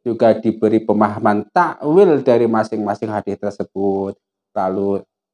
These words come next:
kita tidak lupa dijadikan oleh Allah Subhanahu wa taala masuk dalam kelompok orang-orang yang mau membaca hadis, mau mendengarkan hadis, mau mempelajari hadis, lalu mau menyebarkan hadis.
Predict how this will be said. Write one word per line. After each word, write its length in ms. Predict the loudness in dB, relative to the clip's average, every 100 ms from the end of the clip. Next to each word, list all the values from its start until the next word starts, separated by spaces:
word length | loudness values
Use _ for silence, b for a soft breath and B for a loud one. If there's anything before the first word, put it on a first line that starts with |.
| _ _ -14
kita 240 | -6 -6 -4
tidak 320 | -2 0 2
lupa 480 | 0 0 2 2 0 -4
dijadikan 960 | -4 0 -2 0 -4 0 2 2 0 -8 _ _ -6
oleh 240 | -4 -4 -6
Allah 240 | -4 -2
Subhanahu 640 | -2 -2 -2 -2 0 -2 -2
wa 160 | -2
taala 240 | 0 0 2
masuk 480 | 2 2 2 0 2
dalam 320 | 2 2 -2
kelompok 640 | 0 2 2 4 2 0 -10 _ 0
orang-orang 640 | 2 2 2 2 2 0
yang 160 | -2 0
mau 240 | 0 2
membaca 480 | 0 0 0 -2 -4
hadis, 800 | -2 -2 -2 -6 -6 -4 -6 -8 -6
mau 160 | -2
mendengarkan 640 | -2 -2 -2 -4 -4 -6 -4
hadis, 640 | -4 -4 -8 -8 -6 -8 -8
mau 80 | -6
mempelajari 640 | -4 -4 -2 0 -2 -2
hadis, 400 | -4 -4 -8 -8 _ _
lalu 240 | -6 -2 0
mau 240 | 4 4
menyebarkan 720 | 4 2 2 4 4 4 0
hadis. 880 | 0 0 2 4 4 4 -6 -14 -18